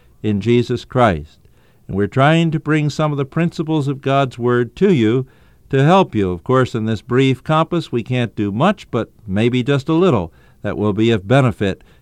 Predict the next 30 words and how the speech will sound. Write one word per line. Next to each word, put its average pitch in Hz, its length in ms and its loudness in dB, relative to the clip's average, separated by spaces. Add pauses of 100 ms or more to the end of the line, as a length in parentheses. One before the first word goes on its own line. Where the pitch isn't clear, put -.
to - 80 -6
you 113 380 2
in 95 160 -2
dealing 117 340 0
with 113 140 -4
another 113 340 -2
brother 95 480 -2
or 101 160 -4
sister 92 540 -4 (240)
in 95 140 -6
the 101 60 -4
faith 104 400 0
and 95 140 -6
helping 117 380 -2
to 107 80 -6
restore 120 580 2
him 104 260 -2
or 98 120 -4
her 107 340 0 (420)
to 113 120 -2
that 113 240 0
place 123 320 0
of 110 100 -4
responsibility 110 1040 -2
in 98 100 -2
the 101 80 -4
Church 107 340 -2
of 92 120 -8
Jesus 95 420 -4
Christ. 95 540 -2